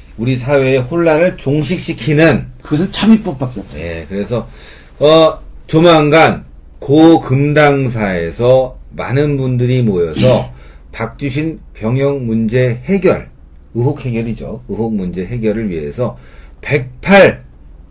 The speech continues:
Speaker 2: 참회
Speaker 1: 참회
Speaker 2: 기도법.
Speaker 1: 기도회를
Speaker 2: 예.
Speaker 1: 연다고 합니다. 많은 분들의 참여가 있었으면 좋겠습니다. 그리고 오늘 또 우리 스님, 스님께서 저한테 이렇게,
Speaker 2: <laughs>
Speaker 1: "아, 이거 진짜 정말 예술입니다. 신의 한 수."
Speaker 2: 아유.
Speaker 1: 이렇게 이게,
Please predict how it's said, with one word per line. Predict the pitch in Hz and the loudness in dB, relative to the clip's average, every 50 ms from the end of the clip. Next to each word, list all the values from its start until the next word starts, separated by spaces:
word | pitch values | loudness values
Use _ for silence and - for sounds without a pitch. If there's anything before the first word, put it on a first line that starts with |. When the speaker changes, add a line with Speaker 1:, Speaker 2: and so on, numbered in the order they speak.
| - - - | -20 -20 -20
Speaker 2:
참회 | - - - 156 156 151 143 113 | -18 -12 -8 -4 -2 0 0 0
Speaker 1:
참회 | 160 160 160 156 156 160 160 156 147 | 0 0 0 0 0 0 0 0 -2
Speaker 2:
기도법. | - 147 127 131 113 95 95 | -2 -2 0 0 -2 -2 -2
Speaker 1:
기도회를 | 131 135 123 135 131 123 123 117 113 110 120 120 139 139 139 135 - - - - | -2 2 4 4 4 4 4 4 4 4 4 2 2 2 0 -2 -6 -14 -18 -18
Speaker 2:
예. | - - - - - - - 90 | -18 -18 -18 -20 -20 -12 -6 -4
Speaker 1:
연다고 | 113 143 143 139 131 120 113 104 | -2 0 2 4 4 4 2 0
합니다. | 98 90 85 80 76 76 73 73 - | -2 -6 -8 -10 -12 -14 -14 -14 -14
많은 | 76 82 95 104 110 110 107 | -12 -8 -4 -2 0 0 0
분들의 | 104 98 92 92 104 101 95 90 | 0 -2 -4 -4 -4 -4 -4 -8
참여가 | - - 127 127 120 113 107 104 | -12 -10 -8 -6 -4 -2 -2 -4
있었으면 | 92 90 - 95 - - 98 98 95 92 | -4 -6 -10 -14 -12 -10 -8 -8 -8 -10
좋겠습니다. | - 90 - - 90 - - 87 82 80 76 82 78 73 - - - - - - - - - - | -12 -14 -14 -14 -14 -12 -12 -12 -14 -12 -14 -14 -16 -16 -18 -20 -20 -18 -16 -16 -16 -16 -18 -12
그리고 | - 117 120 123 127 131 | -8 -4 -2 0 0 0
오늘 | 127 123 120 123 | 0 -2 0 4
또 | 147 143 139 123 104 92 - - - - - - - - - | 6 8 8 6 4 0 -4 -12 -20 -20 -20 -20 -20 -12 -10
우리 | 131 120 | -8 -6
스님, | 127 170 175 165 147 - - - | -4 -2 -2 -2 -2 -4 -10 -18
스님께서 | - - - 170 165 151 135 - 135 151 - - 147 147 117 82 - - - - - - - - - - 131 123 - | -16 -10 -6 -6 -4 -4 -4 -4 -4 -4 0 2 2 2 2 0 -4 -10 -18 -20 -20 -20 -20 -14 -8 -8 -8 -4 0
저한테 | - 175 165 156 135 147 143 147 | 2 2 2 2 2 2 2 2
이렇게, | 143 123 127 120 - - | 2 0 0 0 -2 -4
Speaker 2:
<laughs> | - - | -6 -8
Speaker 1:
"아, | 107 110 117 120 123 120 120 | -6 -4 -2 -2 0 0 0
이거 | 110 104 127 135 | -2 -2 -2 -4
진짜 | 123 120 156 156 147 | 0 0 2 2 2
정말 | 139 143 160 175 165 135 | 2 2 0 0 2 2
예술입니다. | 135 151 - 185 202 202 185 170 147 139 143 156 160 151 | 2 2 2 4 4 4 2 4 4 6 6 6 6 4
신의 | 143 - 175 190 214 208 | 4 2 2 4 4 6
한 | 196 190 185 170 | 6 6 4 2
수." | 143 131 175 175 | 2 4 4 6
Speaker 2:
아유. | 160 151 | 6 6
Speaker 1:
이렇게 | 143 135 - 160 160 156 135 107 - - - - - - - - - - - - - - - - - - - 151 | 4 2 4 4 6 6 6 4 0 -8 -18 -20 -20 -20 -20 -20 -20 -20 -18 -18 -16 -14 -14 -12 -12 -10 -10 -6
이게, | 143 156 156 - | -2 -2 -2 -2